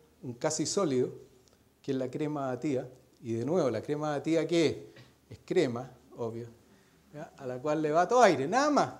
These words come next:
Y fíjense qué cosa más curiosa, si uno le dijera a un marciano, fíjate que en este planeta Tierra yo tengo un líquido, líquido, ¿cachai? Líquido, fluye, ¿ya?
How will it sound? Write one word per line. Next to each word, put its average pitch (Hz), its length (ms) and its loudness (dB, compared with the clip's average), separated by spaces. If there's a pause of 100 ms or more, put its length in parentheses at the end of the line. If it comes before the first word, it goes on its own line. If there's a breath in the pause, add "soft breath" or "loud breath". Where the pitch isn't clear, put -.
(120)
Y 165 80 -10
fíjense 214 520 -4
qué 202 160 -6
cosa 196 280 -4
más 226 140 -4
curiosa, 202 420 0
si 175 100 0
uno 196 140 -2
le 190 100 4
dijera 185 260 4
a 196 40 0
un 196 60 -2
marciano, 185 580 2 (480 loud breath)
fíjate 165 320 0
que 185 60 -2
en 180 80 0
este 185 180 -2
planeta 185 440 -2
Tierra 180 380 2
yo 147 160 -4
tengo 156 200 -4
un 151 120 -2
líquido, 135 380 -4 (240)
líquido, 117 400 -6
¿cachai? 220 320 -10
Líquido, 120 320 -6
fluye, 117 320 -6 (360)
¿ya? 170 160 -12